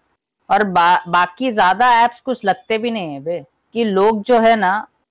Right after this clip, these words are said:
अ, like Spotify का मॉड, इसका मॉड, उसका मॉड, ये मॉड, वो मॉड, एड्स फ्री चाहिए, ऐसा चाहिए। अभी कुछ कुछ में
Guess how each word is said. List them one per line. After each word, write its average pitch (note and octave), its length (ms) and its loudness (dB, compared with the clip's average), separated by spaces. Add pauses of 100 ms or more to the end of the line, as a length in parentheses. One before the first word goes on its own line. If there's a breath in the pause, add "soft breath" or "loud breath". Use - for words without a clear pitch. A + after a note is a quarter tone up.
अ, D#3+ 340 0
like E3 240 0
Spotify F3 580 0
का F3 100 0
मॉड, D3+ 420 0
इसका E3+ 340 -2
मॉड, D#3 260 -4
उसका D#3+ 320 -4
मॉड, D3+ 280 -4
ये D#3 160 -4
मॉड, D3+ 280 -6
वो D3+ 180 -6
मॉड, C#3+ 360 -8 (420)
एड्स E3 300 -2
फ्री E3 240 -6
चाहिए, D3+ 360 -6
ऐसा D3 280 -4
चाहिए। C#3+ 220 -6
अभी D#3+ 160 -4
कुछ F3+ 260 -6
कुछ A#3+ 420 -6
में G#3+ 380 0